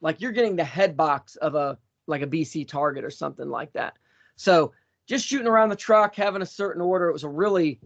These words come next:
again, it wasn't necessarily, if you were on your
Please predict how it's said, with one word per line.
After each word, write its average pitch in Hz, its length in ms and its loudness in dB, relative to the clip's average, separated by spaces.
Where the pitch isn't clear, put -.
again, 170 380 2
it 160 120 0
wasn't 190 440 -4
necessarily, 190 720 -4
if 170 140 -4
you 170 100 -2
were 170 80 2
on 190 120 0
your 180 180 -2